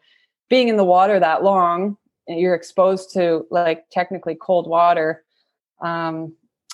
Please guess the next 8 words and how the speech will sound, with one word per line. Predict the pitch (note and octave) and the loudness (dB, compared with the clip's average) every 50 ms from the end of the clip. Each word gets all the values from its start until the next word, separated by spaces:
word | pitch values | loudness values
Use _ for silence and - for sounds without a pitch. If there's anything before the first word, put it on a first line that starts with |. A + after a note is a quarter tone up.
| - _ | -16 _
and | - F3 E3+ E3+ E3 E3 E3 | -4 -2 -2 0 -2 0 0
the | E3+ E3 | 0 2
risk | F3 F#3+ F#3+ F#3+ - | 2 2 2 2 0
is | G#3+ F#3 E3+ F3 | -2 -2 0 0
there. | F3+ E3 D3+ C#3 B2+ C#3 - _ _ | 2 2 2 0 -2 -4 -8 _ _
So, | _ - - - F3 E3 E3 E3 D#3+ D#3+ D#3+ D#3 - - - | _ -8 -2 0 2 2 4 4 2 2 0 -2 -2 -4 -4
um, | E3 E3 D#3+ E3 D#3+ D#3+ E3 E3 E3 - _ | -2 -2 -4 -4 -6 -8 -10 -12 -14 -10 _
I, | E3+ E3+ E3 F3+ | -8 -6 -6 -8